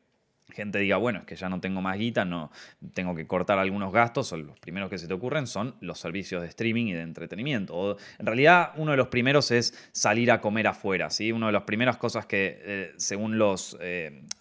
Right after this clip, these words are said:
los análisis que se hicieron en los últimos meses, la, una de las primeras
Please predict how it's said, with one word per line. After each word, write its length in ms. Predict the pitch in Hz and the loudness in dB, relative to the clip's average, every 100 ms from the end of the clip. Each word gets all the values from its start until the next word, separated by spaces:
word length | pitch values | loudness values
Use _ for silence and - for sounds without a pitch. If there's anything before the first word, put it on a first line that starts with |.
| - | -6
los 220 | 95 - | -6 -2
análisis 400 | 101 110 101 98 | 2 2 0 -4
que 100 | 92 | -6
se 80 | 95 | -6
hicieron 260 | - 104 | -2 -2
en 60 | 98 | -2
los 140 | 87 | -2
últimos 280 | 107 101 95 | -2 -4 -4
meses, 300 | 104 107 107 | -4 -2 0
la, 260 | 104 - _ - | 0 0 _ -8
una 160 | 117 | -2
de 40 | 113 | -2
las 120 | 104 | -2
primeras 540 | 107 113 127 139 - | -2 2 6 6 4